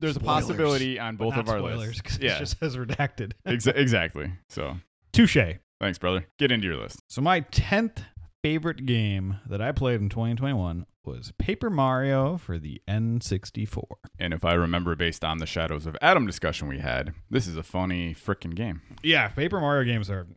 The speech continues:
Speaker 2: generally hilarious. Most people talk about the GameCube version.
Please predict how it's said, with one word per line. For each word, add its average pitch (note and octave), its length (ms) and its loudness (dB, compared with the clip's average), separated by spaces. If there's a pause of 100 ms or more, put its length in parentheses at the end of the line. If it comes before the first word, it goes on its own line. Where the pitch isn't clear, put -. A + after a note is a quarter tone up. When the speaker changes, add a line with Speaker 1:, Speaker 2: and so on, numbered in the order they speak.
(140)
Speaker 2:
generally D#3+ 480 -2
hilarious. C#3+ 540 0 (100)
Most E3 280 0
people G3 200 -4
talk D3+ 240 0
about C#3+ 500 -2
the B2+ 220 -2
GameCube C#3+ 500 0
version. E3 420 0